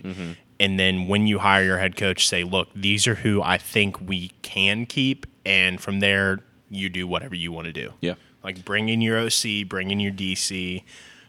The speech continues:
Speaker 2: do what you want, bring
Speaker 1: Well,
Speaker 2: in
Speaker 1: Mark
Speaker 2: whoever you
Speaker 1: Whipple
Speaker 2: want.
Speaker 1: is the O C.
Speaker 2: I think Mark Whipple deserves to stay. He should. I mean, depending on how the rest of the
Speaker 1: He made a
Speaker 2: season
Speaker 1: great
Speaker 2: shakes out.
Speaker 1: decision leaving Pitt, so, I mean, can't
Speaker 2: Yeah.
Speaker 1: blame him. <laughs>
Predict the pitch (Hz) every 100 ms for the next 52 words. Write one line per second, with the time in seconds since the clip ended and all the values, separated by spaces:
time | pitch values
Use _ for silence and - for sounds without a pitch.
0 | - 107 101 104 101 - 107 95 95 95
1 | 85 92 95 104 120 156 95 151 190 107
2 | 113 123 92 95 113 - 60 - - -
3 | _ _ _ - 110 214 277 139 123 123
4 | 110 107 92 87 98 85 85 82 - -
5 | - 73 67 - - - - - - 98
6 | - - 73 57 - - - - _ _
7 | - 110 110 113 151 156 139 117 104 104
8 | 95 95 - 90 - 98 185 160 151 156
9 | - 147 151 113 92 98 90 - 117 85
10 | - 92 87 90 - - 87 80 92 123
11 | - - 311 - 440 233 - 349 - -